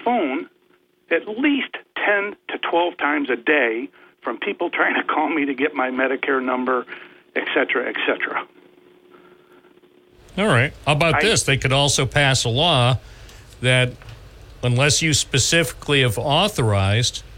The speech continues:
Speaker 2: some entity to call you, that it's against the law.
Speaker 1: That, I, anything.
Speaker 2: Yeah, I, I
Speaker 1: I
Speaker 2: think
Speaker 1: mean,
Speaker 2: that's,
Speaker 1: I
Speaker 2: that's my proposal. A law called "Don't Call Me Unless I Have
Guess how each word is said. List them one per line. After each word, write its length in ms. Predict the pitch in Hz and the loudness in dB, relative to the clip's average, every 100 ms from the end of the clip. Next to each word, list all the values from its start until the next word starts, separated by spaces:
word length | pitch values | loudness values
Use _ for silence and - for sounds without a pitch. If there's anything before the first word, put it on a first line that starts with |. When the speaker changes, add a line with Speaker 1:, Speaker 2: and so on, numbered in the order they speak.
| - - - - | -20 -20 -20 -18
Speaker 2:
some 280 | - - 113 | -4 0 0
entity 420 | 123 143 135 120 117 | 2 2 2 2 2
to 80 | |
call 340 | 110 143 175 147 | 0 0 2 2
you, 280 | 104 117 120 - - | 2 0 -2 -6 -2
that 140 | 113 | 0
it's 120 | 110 | 0
against 340 | 104 123 120 - | 0 0 0 -2
the 60 | |
law. 300 | 117 143 110 - - - - - - - - - | 0 0 0 -2 -12 -20 -20 -20 -20 -20 -20 -2
Speaker 1:
That, 300 | 147 165 170 - | 0 0 -4 -4
I, 200 | - - _ _ _ | -6 -6 _ _ _
anything. 520 | 139 156 147 - 95 - _ _ _ - - | -2 0 0 -2 -8 -10 _ _ _ -16 0
Speaker 2:
Yeah, 260 | 180 180 104 | 4 4 2
I, 120 | 139 165 | 2 2
I 120 | 175 160 | 0 0
Speaker 1:
I 120 | 165 | 0
Speaker 2:
think 300 | - 180 139 | 2 0 2
Speaker 1:
mean, 120 | 165 | 0
Speaker 2:
that's, 220 | 160 - - - - | 2 -2 -4 -10 -12
Speaker 1:
I 60 | - | 0
Speaker 2:
that's 260 | 170 - | 0 2
my 200 | 180 175 | 2 2
proposal. 680 | - 160 - 190 175 123 101 | 2 -4 0 0 2 2 0
A 100 | 110 | 2
law 460 | 123 135 185 143 131 | 2 4 4 4 2
called 480 | 113 147 131 123 113 - - - - - | 2 2 4 4 2 -4 -16 -16 -16 -2
"Don't 300 | 147 185 - | 2 2 2
Call 320 | - 175 190 | 0 2 2
Me 220 | 170 135 | 4 2
Unless 600 | 127 127 139 135 - - - - - - - | 2 2 2 2 2 -2 -6 -16 -20 -20 -4
I 180 | 117 135 | 2 4
Have 600 | 139 139 120 101 - - | 4 4 4 0 -4 -10